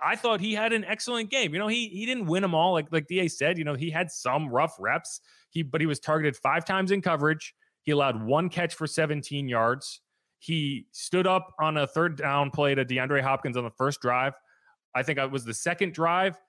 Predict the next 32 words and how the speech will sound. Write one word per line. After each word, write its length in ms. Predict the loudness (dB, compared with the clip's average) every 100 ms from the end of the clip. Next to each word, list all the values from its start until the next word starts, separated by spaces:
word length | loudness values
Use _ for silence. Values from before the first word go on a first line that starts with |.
| _
that 160 | -2 -2 -6
he 160 | -6
got 240 | 0 -2 0
targeted 380 | 0 2 0 0
in 60 |
the 140 | 0 0
end 180 | 0 0
zone 180 | 0
against 220 | 0 -2 0
Rondale 420 | 0 2 2 2
Moore, 260 | 2 2
and 80 | 2
he 60 | 0
ended 160 | -2
up 60 | -2
drawing 320 | 0 2 2
an 80 | 2
offensive 420 | 2 2 -2 -2
pass 320 | -2 -2 -2
interference 460 | -4 -2 0 0 0
that 120 | 0
ended 260 | 0 -2 0
that 140 | -2
and 100 | -2
forced 240 | -4 -6 -6
a 40 |
field 260 | -4 -2 0
goal. 300 | 2 2 0 _ _ -4
Later 220 | 0 2
in 80 | 2
the 80 | 0
game, 400 | 0 0 0